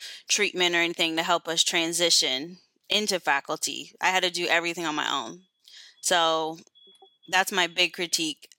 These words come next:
of these programs that are geared towards students of color, postdocs of color, is that they don't always deliver. Um,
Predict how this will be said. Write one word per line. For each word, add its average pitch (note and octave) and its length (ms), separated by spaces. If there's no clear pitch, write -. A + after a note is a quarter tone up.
of E3+ 200
these E3+ 200
programs E3 640
that D#3 540
are E3 160
geared E3 420
towards D#3+ 680
students F3 460
of E3+ 160
color, F3 500
postdocs E3+ 640
of E3+ 80
color, F3 460
is F3+ 220
that D#3 240
they F3 120
don't E3 240
always D#3+ 340
deliver. E3 760
Um, D#3 680